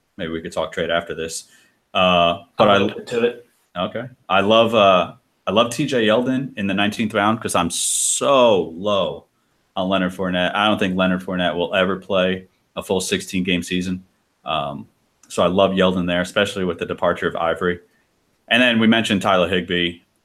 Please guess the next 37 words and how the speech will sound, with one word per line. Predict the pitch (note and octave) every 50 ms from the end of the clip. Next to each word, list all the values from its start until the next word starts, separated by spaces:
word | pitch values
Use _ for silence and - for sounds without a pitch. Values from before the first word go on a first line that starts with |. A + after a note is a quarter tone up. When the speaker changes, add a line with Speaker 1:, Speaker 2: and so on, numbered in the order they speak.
| _ -
Speaker 1:
I, | - - - -
I | F2+
think | F#2 F#2 E2+ E2
he | - F#2 F2
still | - - F2 E2
has | F2+ E2+ E2
a | E2+
chance. | - - E2 E2 E2+ E2+ E2+ - - - - _ _ _ _ _ _ _ _ _ _ -
W-, | G#2 F#2+ F#2 F#2 F#2 -
wasted | A2+ G2+ A2 A2 G#2+ G2+ - - G2 F2 -
pick. | - - D#2+ D#2 D#2 - _ -
You | A#2 G#2
know, | F#2 F2+
the | F#2 F2+ F#2+
last | A2 - A2+ G#2 G2+ F#2 - -
three | - G2 F#2+ E2+
rounds | E2 E2+ E2+ E2 D#2+ D#2 -
were | - D#2+
just | - D#2+ D2+ - - - - _ _ - - _ - - _ _ _ _ _ -
complete | - G2 F#2 F#2+ G#2 G2 F2+ F2 E2+ - _ _ _ _ _ - - -
fucking | - - - - - - - - A2 F#2 - G2 F2 E2+ E2+ E2 - _ _
garbage | - G2 E2+ F2+ F2+ F2 E2+ E2 D#2+ -
for | - E2+
me | E2 E2 E2 D#2+
with | D#2+ D#2+ D#2+
Brashad | - F#2 - - F#2 E2+ E2 - -
Perryman, | F2+ F2 E2+ E2+ E2+ E2+ D#2+ D#2+
Josh | - - E2 E2 D#2+ -
McCown, | D#2+ D#2 - E2 E2 D#2+
and | D#2+ D#2+
Shane | - - - F2 D#2+ D#2
Vereen. | D#2+ E2 E2 D#2 D#2+ D#2+ E2+ - - - -
So | - F2 D#2+ D2+ D2+ - _ _ _ _ _ _ _ _ _ _ _ _ -
that | G#2+ B2+
was | C#3 B2+ G#2+ F2+
a | F#2 E2
waste. | D#2+ D#2+ D#2+ D#2 D#2 - - - - -